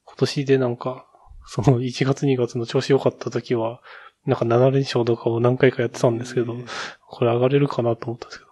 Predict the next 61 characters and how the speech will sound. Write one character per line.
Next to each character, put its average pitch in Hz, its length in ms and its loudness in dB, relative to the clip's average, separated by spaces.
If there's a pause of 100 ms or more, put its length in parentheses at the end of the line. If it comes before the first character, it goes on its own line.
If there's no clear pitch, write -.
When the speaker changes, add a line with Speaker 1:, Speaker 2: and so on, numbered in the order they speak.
(240)
Speaker 1:
ど、 135 60 -12
な 123 80 -4
ん - 20 -8
か - 80 -14
三 156 160 -4
月 131 160 -2
に 123 80 0
な 113 60 -4
っ - 20 -8
て - 160 -12
か - 80 -2
ら 120 80 -2
も 117 120 -4
う - 20 -6
全 135 180 -4
然 127 220 -2
ダ 127 100 4
メ 120 140 0
で、 113 160 -4 (1160)
そ - 160 -20
う - 160 -20
な - 60 -20
ん - 40 -20
で - 40 -20
す。 - 160 -20 (1300)
上 120 100 -4
が 110 60 -8
れ 107 100 -6
な 107 80 -10
か - 120 -14
っ - 20 -20
た - 140 -18
っ - 40 -20
て - 100 -14
い - 20 -16
う - 40 -16
話 - 200 -18
で - 60 -20
す。 - 160 -20
Speaker 2:
将 - 260 -20
棋 302 260 -10
坊 311 220 -10
主 135 540 -14
は 120 320 -14 (200)
持 143 200 -16
ち 208 180 -14
時 226 80 -12
間 170 140 -10
っ - 40 -14
て - 120 -20
ど 131 80 -14
れ 131 80 -16
く 135 80 -18
ら 139 60 -10
い - 20 -12
あ - 20 -14
る - 60 -18
ん - 20 -20
で - 60 -20
す - 80 -20
か？ - 80 -16